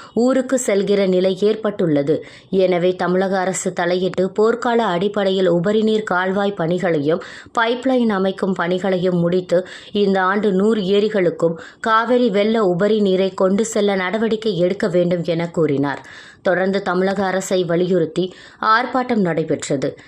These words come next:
இந்த ஆர்ப்பாட்டத்தில் மகுளஞ்சாவடி முன்னாள் ஊராட்சி ஒன்றிய குழு தலைவர் முத்துசாமி மற்றும் ஏராளமான விவசாயிகள் கலந்து கொண்டனர். சேலம் மாவட்டத்திலிருந்து நமது செய்தியாளர் லிங்கானந்த்.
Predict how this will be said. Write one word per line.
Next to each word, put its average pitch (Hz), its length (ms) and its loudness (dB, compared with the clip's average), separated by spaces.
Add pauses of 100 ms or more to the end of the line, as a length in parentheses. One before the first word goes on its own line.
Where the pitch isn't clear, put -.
(120)
இந்த 175 240 0
ஆர்ப்பாட்டத்தில் 185 680 -2 (200)
மகுளஞ்சாவடி 196 880 2
முன்னாள் 190 440 2
ஊராட்சி 196 480 0
ஒன்றிய 180 380 0
குழு 196 260 2
தலைவர் 160 460 -2 (240)
முத்துசாமி 233 640 0
மற்றும் 180 360 0
ஏராளமான 190 540 0
விவசாயிகள் 190 720 -2
கலந்து 220 320 -2
கொண்டனர். 143 500 -2 (300)
சேலம் 175 460 0
மாவட்டத்திலிருந்து 180 760 0
நமது 170 300 -2
செய்தியாளர் 180 840 0
லிங்கானந்த். 180 720 0